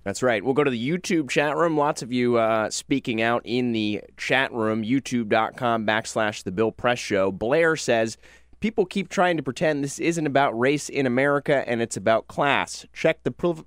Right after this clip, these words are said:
privilege at the door, please, and be honest with why and how Trump got in office." Larger overarching point, especially as we're talking about the Civil War and rehashing that.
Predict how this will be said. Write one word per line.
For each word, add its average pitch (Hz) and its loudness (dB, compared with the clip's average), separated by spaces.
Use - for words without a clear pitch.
privilege 196 2
at 127 0
the 117 -8
door, 156 2
please, 180 -2
and 110 0
be 110 0
honest 131 0
with 101 -2
why 120 2
and 101 -4
how 127 0
Trump 127 -2
got 110 2
in 98 -2
office." 127 0
Larger 101 0
overarching 101 0
point, 123 -4
especially - -4
as 85 -8
we're 82 -14
talking 95 -6
about 85 -4
the - -20
Civil 101 -4
War 104 -2
and 92 -6
rehashing 101 -4
that. 113 0